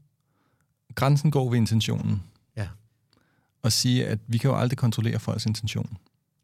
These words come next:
Speaker 1: Der er nogen, som der kommer til, og fortsat kommer til, uanset hvad folk der kommer af regulativer, og hvad der kommer af lovgivning og andre ting, så er der stadigvæk folk, der kommer til at gøre ting,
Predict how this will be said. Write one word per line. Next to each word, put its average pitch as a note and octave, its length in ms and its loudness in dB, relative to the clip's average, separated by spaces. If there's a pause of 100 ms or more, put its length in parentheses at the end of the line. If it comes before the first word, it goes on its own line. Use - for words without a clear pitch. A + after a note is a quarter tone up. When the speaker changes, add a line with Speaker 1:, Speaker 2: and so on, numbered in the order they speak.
(280)
Speaker 1:
Der B2 60 2
er A#2+ 60 4
nogen, B2 240 4
som A#2+ 120 0
der A2+ 60 0
kommer A2 220 0
til, C3 260 -2 (420)
og A2 100 -4
fortsat D3 360 -2
kommer A2 200 0
til, A2+ 120 -2
uanset A#2+ 360 2
hvad A2 120 -2
folk - 380 -6 (380)
der A2+ 60 0
kommer A2 300 0
af G2+ 280 -2
regulativer, A2+ 1040 -2
og G2+ 140 -2
hvad G#2+ 120 -2
der A2 60 -2
kommer A2 240 -2
af G#2 80 2
lovgivning G#2+ 560 0
og G2 80 0
andre G#2 160 0
ting, - 220 -4
så - 80 -2
er - 20 4
der A#2 60 4
stadigvæk C3 340 2
folk, - 220 -2
der A2 60 -4
kommer G2 180 -2
til A2 120 -4
at G#2+ 80 -2
gøre G#2 200 -2
ting, - 240 -6